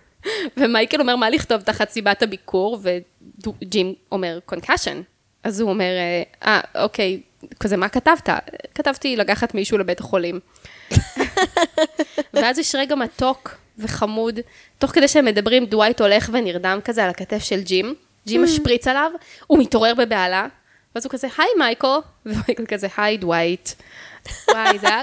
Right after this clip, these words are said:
Speaker 1: כל-, אני לא יודעת למה, אבל הרגע הזה היה לי ממש כמו זוג הורים וילד כזה.
Speaker 2: ממש, ממש. בול.
Speaker 1: כן, כזה
Speaker 2: כן,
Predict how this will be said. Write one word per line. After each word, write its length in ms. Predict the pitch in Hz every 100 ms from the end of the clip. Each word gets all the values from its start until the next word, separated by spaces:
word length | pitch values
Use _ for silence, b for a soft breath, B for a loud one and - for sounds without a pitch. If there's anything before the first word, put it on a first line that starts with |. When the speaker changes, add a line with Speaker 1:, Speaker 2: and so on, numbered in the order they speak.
| 320
Speaker 1:
כל-, 60 | 247 - 233
אני 160 | 226
לא 100 | 226
יודעת 260 | 240 359 -
למה, 380 | 214 202 240 269
אבל 140 | 208
הרגע 280 | 180 180 190
הזה 160 | 285 302 - -
היה 200 | 196 190
לי 120 | 226 330 _ b b b b
ממש 500 | 208 190 196 247 349 -
כמו 180 | 214
זוג 180 | 196 196
הורים 260 | 196 185 196
וילד 440 | 185 175 170 170 170
כזה. 340 | - 175 175 170 170 302
Speaker 2:
ממש, 600 | 254 233 240 247 233 220 220
ממש. 720 | 214 226 226 233 - - - - - - -
בול. 260 | 208 214 202
Speaker 1:
כן, 100 | 208 196
כזה 160 | -
Speaker 2:
כן, 80 | 190